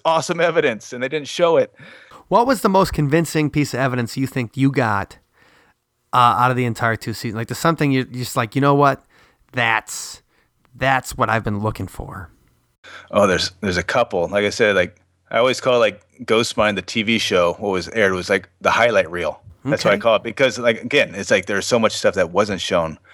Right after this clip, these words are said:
Speaker 1: Uh, the stuff that people will remember from the show is when I came face to face with that shadow figure in the dredge. Uh, there were no cameras, so people didn't get to see what I saw, but they could see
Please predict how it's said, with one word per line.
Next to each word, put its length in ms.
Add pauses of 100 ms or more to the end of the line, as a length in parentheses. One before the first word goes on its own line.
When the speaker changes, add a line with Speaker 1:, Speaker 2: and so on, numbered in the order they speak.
(400)
Speaker 1:
Uh, 160
the 140
stuff 380
that 160
people 340
will 160
remember 360
from 160
the 60
show 560
is 220
when 120
I 80
came 200
face 280
to 60
face 240
with 60
that 140
shadow 260
figure 380
in 100
the 120
dredge. 580 (1000)
Uh, 360 (160)
there 140
were 60
no 120
cameras, 480
so 500 (480)
people 240
didn't 140
get 80
to 60
see 180
what 100
I 140
saw, 320
but 140
they 60
could 120
see 260